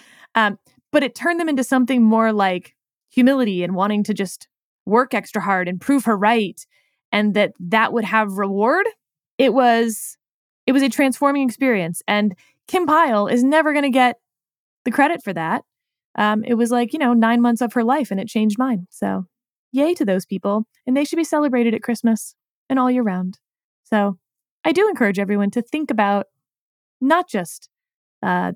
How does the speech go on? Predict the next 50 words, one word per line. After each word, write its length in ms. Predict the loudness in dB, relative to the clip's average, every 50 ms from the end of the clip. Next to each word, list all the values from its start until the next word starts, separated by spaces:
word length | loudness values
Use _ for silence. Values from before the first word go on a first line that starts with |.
| -8 -6
the 60 | -2
people 240 | 0 0 2 2 2
you 100 | 2 2
get 140 | 2 0
to 60 | -2 -2
tell 200 | -2 0 0 0
you're 120 | 0 -2
grateful 320 | -4 -6 -6 -6 -8 -8
to. 160 | -8 -6 -4 0
I 20 |
mean, 140 | 0 2 2
I 100 | 2 0
can 200 | -4 -8 -12 -14 _
tell 180 | -8 -8 -8 -6
Kim, 300 | -8 -10 -10 -10 -12 -14 _ _ _ -2
but, 160 | -2 -2 -4 _ _ _ _ _ _ _ _ _ _ _ _ _ _ _ _ -4
and 80 | -2 0
I 80 | 0 2
do 120 | 2 0
tell 160 | 0 -2 -8
Kim 220 | -14 -14 -16 -16 -12 _
for 80 | -6
what 100 | -6 -6
it's 140 | -6 -8 -8
worth, 240 | -10 -12 -12 _ _ _ _ _ _ _ _ _ _
but 340 | 4 4 4 2 0 -4 -6 -10 _ _ _ _ _ _ _
the 100 | 0 0
people 180 | 2 2 2
you 80 | 2 2
don't 140 | 2 0 0
see 140 | -2 -4 -6
every 140 | -4 -4
day 180 | -4 -4 -4 -6 -10 _ _ _ _ _ _ _ _
and 200 | 0 0 2 2 2
who 100 | 2 0
aren't 240 | 0 -2 -2 -4 -8
still, 300 | -8 -6 -4 -2 -2 -2
like, 180 | -4 -6 -6 -8 -8
living 460 | -6 -2 0 2 2 2 2 2 0
next 200 | 0 0 -2 -2
door 200 | 0 2 2 2
to 40 | 2
you 160 | 0 0 -2
or 60 | -2
your 140 | -4 -6 -4
parents, 400 | -4 -2 0 0 0 -2 -4 -6
et 100 | -4 0
cetera, 300 | 0 0 2 0 -2 -2
because, 580 | -4 -4 -2 0 2 2 2 0 -2 -6 -8 -8
um, 480 | -4 -2 0 0 2 2 0 0 -2